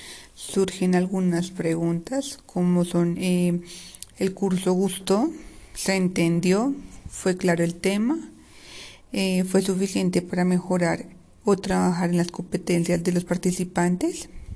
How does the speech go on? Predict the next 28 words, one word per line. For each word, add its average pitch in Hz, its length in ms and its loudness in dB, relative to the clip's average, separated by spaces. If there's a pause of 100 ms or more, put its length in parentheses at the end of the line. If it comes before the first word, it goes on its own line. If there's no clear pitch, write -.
(680)
Y 233 100 2
si 240 240 2
esta 240 240 2
capacitación 202 840 0
mejora 175 360 2
el 175 80 2
desempeño 175 800 -2 (580)
de, 190 320 -2
del 180 180 -4
personal. 190 600 -4 (1700)
Pero 202 160 -2
entonces 185 440 -2
surge - 240 -8
una 180 200 2
duda 185 280 2
que 196 200 -2
es, 185 220 -6
eh, 190 480 0 (120)
¿se 202 160 -2
puede 190 220 2
evaluar 185 400 4
el 175 120 2
impacto 180 560 -2
de 185 100 2
la 180 140 0
capacitación 180 760 -2
laboral? 170 420 0 (1120)
Y 240 400 -4